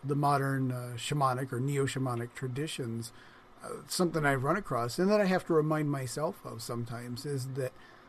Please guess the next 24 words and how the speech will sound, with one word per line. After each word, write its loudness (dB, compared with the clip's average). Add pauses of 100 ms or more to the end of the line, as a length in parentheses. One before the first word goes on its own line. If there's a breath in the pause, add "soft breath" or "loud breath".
(260 loud breath)
the, 2
uh, -2 (380 loud breath)
sense 4
of 0
theater 8
and 2
grandeur 0
is -2
okay -4
because 0
the, 4 (400 loud breath)
the 2 (280)
ancient -2
tribesmen, -2
they 0
would 2
not 6
have 2
shied 2
away 2
from -4
that. -8
You 4
are 4